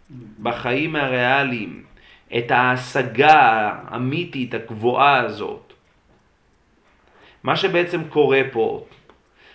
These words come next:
Speaker 2: זה שבעצם משה רבינו מבין שהמשורר שחי בתוך ה-, העולם הפואטי שלו,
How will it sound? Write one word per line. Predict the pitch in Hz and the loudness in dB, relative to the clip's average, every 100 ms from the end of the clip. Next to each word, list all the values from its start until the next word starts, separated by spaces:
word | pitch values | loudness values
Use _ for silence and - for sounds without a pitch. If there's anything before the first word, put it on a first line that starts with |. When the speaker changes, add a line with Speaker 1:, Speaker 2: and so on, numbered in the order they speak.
| _ | _
Speaker 2:
זה | 117 | -6
שבעצם | 123 135 135 160 160 143 | -2 2 2 0 -2 -4
משה | 131 165 | -4 -4
רבינו | 147 139 143 147 | -2 -2 -2 -2
מבין | 139 123 117 151 139 107 85 - _ _ _ _ _ _ _ _ _ _ _ _ _ _ _ _ _ _ _ _ _ _ | -4 -4 -4 -4 -4 -6 -12 -18 _ _ _ _ _ _ _ _ _ _ _ _ _ _ _ _ _ _ _ _ _ _
שהמשורר | - - 131 135 139 143 151 135 170 180 160 147 131 123 - _ _ | -8 -2 0 2 0 2 4 6 6 4 4 0 -2 -6 -14 _ _
שחי | - - 127 127 156 160 147 135 120 | -14 -8 -6 0 4 4 4 -2 -2
בתוך | 123 - 151 147 143 | -4 2 2 4 4
ה-, | 131 113 95 - | 6 4 0 -2
העולם | 117 123 139 147 | 0 2 2 0
הפואטי | 135 131 123 160 147 120 | -2 -2 0 0 -2 -8
שלו, | 110 104 - | -8 -8 -10